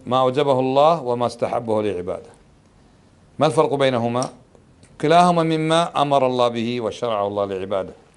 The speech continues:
لتقرب به إليه، لكن الفارق بينهما أن الواجب،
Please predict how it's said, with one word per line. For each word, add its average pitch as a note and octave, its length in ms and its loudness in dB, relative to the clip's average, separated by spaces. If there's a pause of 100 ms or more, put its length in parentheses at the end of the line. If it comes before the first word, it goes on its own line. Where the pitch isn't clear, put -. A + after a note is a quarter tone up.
(160)
لتقرب A2 540 -4
به F#2+ 80 -8
إليه، F2 280 -10 (800)
لكن C3+ 280 2
الفارق D#3 360 4
بينهما C3+ 540 -2 (840)
أن B2+ 200 0
الواجب، D#3 680 4